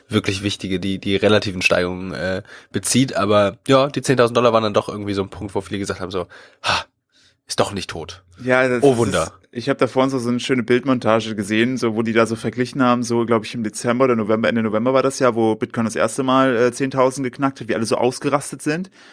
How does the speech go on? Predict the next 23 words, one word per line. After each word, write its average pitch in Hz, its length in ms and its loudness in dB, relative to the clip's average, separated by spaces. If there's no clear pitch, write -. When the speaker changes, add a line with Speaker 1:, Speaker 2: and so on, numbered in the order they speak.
Speaker 2:
Dann 110 120 0
Speaker 1:
Ja. 107 60 -4
Speaker 2:
kam 123 160 2
ja 117 80 2
der 113 100 4
Crash 123 420 0
so 113 160 -2
auf, 101 280 2
glaub 107 200 0
ich, 101 280 -6
sieben 117 760 -6
oder 101 220 0
sechs 110 420 -4
runter, 135 480 0
wo 104 80 -2
alle 110 180 4
so 110 160 0
vollkommen, 117 680 0
äh, 104 260 2
am 104 180 2
Boden 120 220 -4
zerstört 139 500 -2
waren. 143 280 2